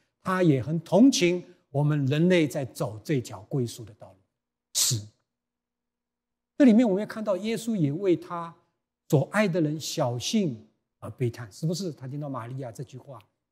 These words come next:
听到他在哭，耶稣也悲叹。同时，耶稣也为众人对他的不幸而悲叹。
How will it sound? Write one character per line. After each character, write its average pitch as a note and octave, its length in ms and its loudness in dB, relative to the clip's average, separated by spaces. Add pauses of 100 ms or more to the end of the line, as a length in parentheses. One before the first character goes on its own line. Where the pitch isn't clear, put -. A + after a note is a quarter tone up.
(380)
听 D#3 100 2
到 C#3 80 2
他 B2+ 120 -4
在 B2+ 100 -8
哭， C3 320 -10 (640)
耶 D3 100 2
稣 E3 140 0
也 B2 100 0
悲 B2+ 180 -10
叹。 A2 220 -18 (300)
同 C4+ 120 8
时， B3+ 140 6
耶 C4 160 4
稣 C4+ 160 2
也 F#3 180 6
为 A#3 200 2
众 C#4+ 360 4
人 F#3+ 220 4
对 B3 160 2
他 A3+ 220 -6
的 G#3 100 -2
不 F#3+ 240 -4
幸 G3 500 4 (240)
而 A#2 120 -8
悲 B2 180 -4
叹。 - 160 -14